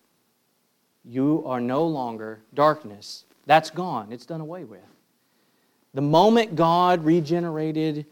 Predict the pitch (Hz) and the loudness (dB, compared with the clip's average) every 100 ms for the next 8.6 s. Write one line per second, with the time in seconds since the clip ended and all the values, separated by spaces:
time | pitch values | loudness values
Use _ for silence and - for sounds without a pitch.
0 | _ _ _ 135 147 156 151 139 135 139 | _ _ _ 0 2 2 2 2 2 0
1 | 135 123 123 147 160 160 131 147 170 175 | -6 -6 -2 -2 -2 -6 -4 2 4 4
2 | 147 139 139 127 - _ - - 170 185 | 0 -4 -4 -6 -8 _ -8 -2 2 4
3 | 185 175 160 151 147 170 180 - 151 139 | 4 4 0 0 2 0 0 -4 -4 -4
4 | 139 - 156 190 196 151 151 143 139 127 | -6 -4 2 2 0 -2 -4 -4 -8 -14
5 | - 120 110 107 101 101 _ _ _ _ | -16 -20 -18 -20 -20 -20 _ _ _ _
6 | _ _ _ _ _ _ _ _ _ _ | _ _ _ _ _ _ _ _ _ _
7 | _ _ _ _ _ _ _ _ 120 110 | _ _ _ _ _ _ _ _ -10 -10
8 | 110 113 - 110 107 | -12 -20 -20 -20 -20